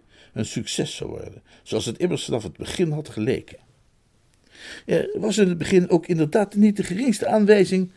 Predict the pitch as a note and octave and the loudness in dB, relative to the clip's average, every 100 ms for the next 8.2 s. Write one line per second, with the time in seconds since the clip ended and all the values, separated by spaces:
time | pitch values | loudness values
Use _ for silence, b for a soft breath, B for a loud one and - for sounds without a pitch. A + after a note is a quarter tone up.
0 | b b b - G#3 G3+ G#3 G3 G3+ F#3+ | b b b -4 -4 0 0 2 2 2
1 | F3 E3 - C3+ - - - C3 F3 A#3+ | 0 -4 -2 -2 -2 -10 -6 -6 -2 -2
2 | G#3 G#3 - - _ _ _ _ B B | -2 -2 -6 -12 _ _ _ _ B B
3 | B B A#3 F#3 F3+ - C4 A#3 F#3+ G3+ | B B -2 0 0 2 2 4 4 4
4 | G#3 G3 G3 F#3 - F3+ F3+ F3 D#3+ - | 4 6 6 4 2 2 4 2 -2 -2
5 | G#3+ - D#3+ E3 E3 - D#3+ D3+ A2+ D3 | -4 -2 -2 0 0 0 4 4 2 -6
6 | - A2 A2+ F3+ E3+ B2 C#3 G3+ C#3+ - | -6 -4 2 2 2 -2 0 0 0 -4
7 | F#2 C3+ A#2 - - - - - - F3 | -2 -2 -4 -12 -4 -2 -2 -6 -4 -4
8 | F3 | -4